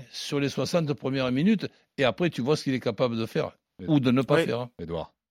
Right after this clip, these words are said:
Speaker 3: Euh, je, je discute beaucoup avec des techniciens à,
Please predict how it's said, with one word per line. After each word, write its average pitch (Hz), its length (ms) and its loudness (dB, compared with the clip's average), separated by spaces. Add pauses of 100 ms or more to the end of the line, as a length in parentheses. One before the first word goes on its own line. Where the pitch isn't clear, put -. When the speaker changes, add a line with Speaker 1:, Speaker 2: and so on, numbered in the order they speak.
(260)
Speaker 3:
Euh, 127 800 -2
je, 123 200 -6
je 120 180 -8
discute 143 340 -8
beaucoup 165 260 0
avec 147 140 2
des 131 100 -6
techniciens 156 540 -4
à, 123 280 0